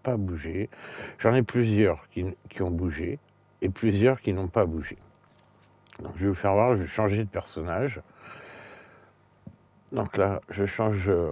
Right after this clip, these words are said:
je change, je change de perso. Je vais prendre, euh, par exemple, mon dernier perso, le quatrième.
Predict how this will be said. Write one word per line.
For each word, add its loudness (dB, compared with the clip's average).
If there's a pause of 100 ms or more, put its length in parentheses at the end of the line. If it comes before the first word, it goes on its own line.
(160)
je -6
change, 4
je 0
change -2
de 0
perso. 0 (840)
Je -2
vais 0
prendre, 0
euh, 2
par -6
exemple, -2
mon -2
dernier 2
perso, 0
le 0
quatrième. -2